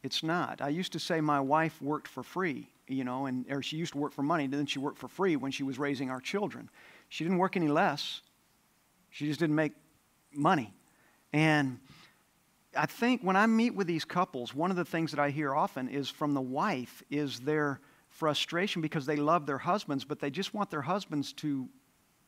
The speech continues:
show them, "Love me, love me." And the little thing like that you did that might seem so small to make a meal for your wife, she comes home and she doesn't have to think about that. I,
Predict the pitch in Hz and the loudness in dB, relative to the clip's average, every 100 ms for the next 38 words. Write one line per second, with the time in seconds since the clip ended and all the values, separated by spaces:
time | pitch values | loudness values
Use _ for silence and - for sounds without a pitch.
0 | _ - - 170 196 190 135 123 131 143 | _ -8 -4 -2 -2 -2 -2 -4 -2 0
1 | 208 254 160 123 98 - _ _ _ _ | 2 0 -2 -2 -6 -16 _ _ _ _
2 | _ _ _ 135 151 226 196 139 117 - | _ _ _ -2 0 0 0 -4 -4 -10
3 | - - 165 170 165 208 226 - 208 196 | -20 0 4 6 6 6 4 4 0 2
4 | 175 156 151 151 131 180 262 208 139 131 | 4 2 0 -6 -4 0 0 0 0 0
5 | 139 139 175 220 - 202 175 - 175 170 | -2 0 2 2 -2 -2 -2 -2 -2 -2
6 | - 165 190 170 151 143 170 156 135 147 | -4 -2 0 0 -2 0 0 -2 -2 0
7 | 190 127 110 - _ _ _ _ _ _ | 0 -2 -6 -20 _ _ _ _ _ _
8 | - 151 147 139 135 165 143 120 - - | -6 -2 0 0 0 2 0 -2 -12 -20
9 | _ _ _ _ - - 175 175 160 151 | _ _ _ _ -10 -4 -2 0 -2 0
10 | 175 170 139 - 180 156 139 147 139 131 | 0 0 -2 -4 -2 -2 -2 -4 -4 -6
11 | 160 160 135 131 123 - 127 - | -4 -4 -4 -4 -4 -4 -4 0